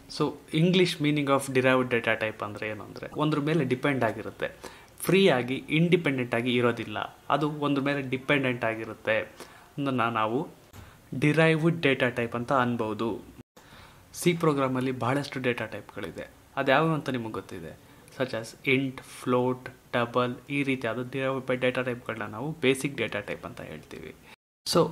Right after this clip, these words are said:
ಇಲ್ಲಿ ಡಿರೈವ್ಡ್ data type ಅಂದ್ರೆ ಒಂದು basic data ಟೈಪ್‌ನ ಬಳಸ್ಕೊಂಡು ನಾವು ಡಿರೈವ್ಡ್ data ಟೈಪ್‌ನ create ಮಾಡ್ಬೇಕಾಗತ್ತೆ. ಸಿ ಪ್ರೋಗ್ರಾಮಿಂಗಲ್ಲಿ ಬಹಳಷ್ಟು ಡಿರೈವ್ಡ್ data ಟೈಪ್‌ಗಳು ಇದಾವೆ. ನಾವು ಅದನ್ನ ಬಳಸದೆ ಒಂದು ಅಡ್ವಾನ್ಸ್ programming ಆಗ್ಲಿ,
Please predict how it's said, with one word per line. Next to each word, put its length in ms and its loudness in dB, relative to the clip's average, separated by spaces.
ಇಲ್ಲಿ 200 6
ಡಿರೈವ್ಡ್ 540 2
data 260 4
type 280 -2
ಅಂದ್ರೆ 460 -2
ಒಂದು 180 -4
basic 540 0
data 220 4
ಟೈಪ್‌ನ 380 -2
ಬಳಸ್ಕೊಂಡು 760 -2
ನಾವು 360 -2
ಡಿರೈವ್ಡ್ 440 2
data 220 4
ಟೈಪ್‌ನ 380 -6
create 560 2
ಮಾಡ್ಬೇಕಾಗತ್ತೆ. 720 -6
ಸಿ 280 0
ಪ್ರೋಗ್ರಾಮಿಂಗಲ್ಲಿ 840 4
ಬಹಳಷ್ಟು 720 2
ಡಿರೈವ್ಡ್ 420 4
data 240 2
ಟೈಪ್‌ಗಳು 520 -4
ಇದಾವೆ. 520 0
ನಾವು 220 4
ಅದನ್ನ 320 -2
ಬಳಸದೆ 640 4
ಒಂದು 200 2
ಅಡ್ವಾನ್ಸ್ 520 4
programming 580 4
ಆಗ್ಲಿ, 360 -2